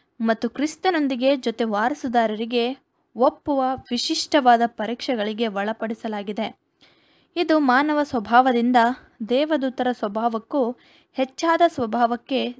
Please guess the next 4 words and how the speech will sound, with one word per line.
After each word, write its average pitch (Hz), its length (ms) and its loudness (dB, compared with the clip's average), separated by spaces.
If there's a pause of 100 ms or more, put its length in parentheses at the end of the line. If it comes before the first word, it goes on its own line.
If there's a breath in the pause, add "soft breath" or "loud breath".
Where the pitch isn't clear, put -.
(180)
ದೇವದೂತರಿಗೂ 247 840 0 (480 loud breath)
ಪ್ರಭುತ್ವಗಳಿಗೂ 240 1000 -2 (360)
ಎಲ್ಲ 220 220 -2 (120)
ಅಧಿಕಾರಿಗಳಿಗೂ 233 840 -2